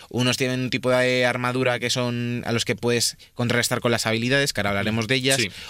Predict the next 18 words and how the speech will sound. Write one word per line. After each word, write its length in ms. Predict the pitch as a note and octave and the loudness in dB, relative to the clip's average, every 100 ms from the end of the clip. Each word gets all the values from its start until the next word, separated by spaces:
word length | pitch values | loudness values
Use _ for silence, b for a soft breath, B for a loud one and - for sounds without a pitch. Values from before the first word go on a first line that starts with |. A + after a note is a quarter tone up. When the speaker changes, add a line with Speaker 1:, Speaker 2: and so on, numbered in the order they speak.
| B | B
Speaker 1:
Otros 400 | - A#2+ B2+ - | 0 2 2 2
directamente 640 | B2 A#2+ A#2+ A#2+ B2 A#2+ | 0 2 0 0 0 2
son 200 | - B2 | 2 2
muy 300 | A#2+ B2 B2+ | 2 2 2
débiles 380 | A#2+ B2 A#2+ A#2 | 2 2 0 0
a 40 | |
la 100 | A#2+ | 0
potencia 340 | A#2+ A2+ A2 A#2 | 0 -2 0 0
de 80 | A2+ | 0
fuego 240 | B2 A#2 | 0 0
y 60 | A2+ | 0
te 100 | A2 | -2
merece 240 | A2 A#2 | -2 0
la 140 | A2 | 0
pena, 240 | G#2+ A2+ A2 | 0 -2 -2
pues, 200 | A2 - | -2 -2
ir 120 | G2+ | -2
con, 480 | - G#2+ A2 A2 | -2 -2 -2 -2